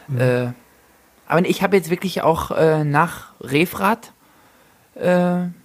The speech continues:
Speaker 2: doch nochmal eine Schippe draufgelegt. Das war doch noch ein bisschen beängstigend, wie ich da, äh, gespielt habe. Und, ähm, ich brenne, sagen wir mal so. Ich brenne. Ich bin da.
Speaker 1: Das ist
Speaker 2: Ich
Speaker 1: gut.
Speaker 2: hoffe, ich bin da.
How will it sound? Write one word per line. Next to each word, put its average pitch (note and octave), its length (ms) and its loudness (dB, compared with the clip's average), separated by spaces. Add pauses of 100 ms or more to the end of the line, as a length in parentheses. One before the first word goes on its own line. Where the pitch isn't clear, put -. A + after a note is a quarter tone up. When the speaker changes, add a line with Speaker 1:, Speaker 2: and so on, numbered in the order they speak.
(360)
Speaker 2:
doch G3+ 200 2
nochmal A3 260 6
eine G3+ 100 4
Schippe G3 220 -6
draufgelegt. D#3+ 580 2
Das D3 120 -4
war D#3+ 100 0
doch F3 160 -2
noch G3 160 0
ein E3+ 100 0
bisschen G#3 280 2
beängstigend, C#3 560 0
wie B2 80 -2
ich C3 100 -8
da, B2+ 420 -2
äh, C3 360 -4
gespielt D3+ 460 -4
habe. E3+ 300 0 (800)
Und, D#3+ 420 0
ähm, D3+ 760 0 (1400)
ich F#3+ 140 -8
brenne, G3+ 340 2 (100)
sagen F3 220 0
wir G3+ 80 4
mal A3 120 2
so. A#3+ 200 -4 (100)
Ich E3 160 -10
brenne. A#3 320 -2 (200)
Ich D3 120 -16
bin A#3 140 4
da. A#3+ 240 4 (480)
Speaker 1:
Das - 180 -10
ist - 80 -16
Speaker 2:
Ich E3 80 4
Speaker 1:
gut. - 80 6
Speaker 2:
hoffe, - 200 4
ich A2 140 0
bin A2 160 4
da. G#2 220 -4